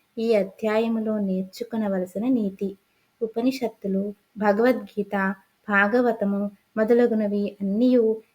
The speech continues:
భగవంతునిని ప్రతి జీవియందు చూడమని ప్రబోధించుచున్నవి. ఈ అధ్యాయము చివరి చెప్పిన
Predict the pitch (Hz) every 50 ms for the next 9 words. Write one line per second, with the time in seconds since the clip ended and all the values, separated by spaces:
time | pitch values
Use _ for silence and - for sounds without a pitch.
0 | _ _ _ - 214 196 190 196 208 214 254 262 262 262 254 240 226 226 214 208
1 | 208 208 208 214 208 _ _ _ _ - 208 202 202 202 - 208 208 202 190 190
2 | 202 208 202 196 220 226 226 226 233 226 254 269 262 262 - 226 202 196 190 202
3 | 202 202 196 208 233 277 339 - - _ _ _ - 226 214 202 208 208 202 202
4 | 208 202 190 196 196 - - 202 202 202 190 202 196 190 - _ _ _ _ _
5 | _ _ _ _ _ - 220 233 233 214 202 190 - - 214 214 214 214 220 240
6 | 247 254 247 247 - 214 196 202 208 220 220 - 220 226 - - 208 202 190 185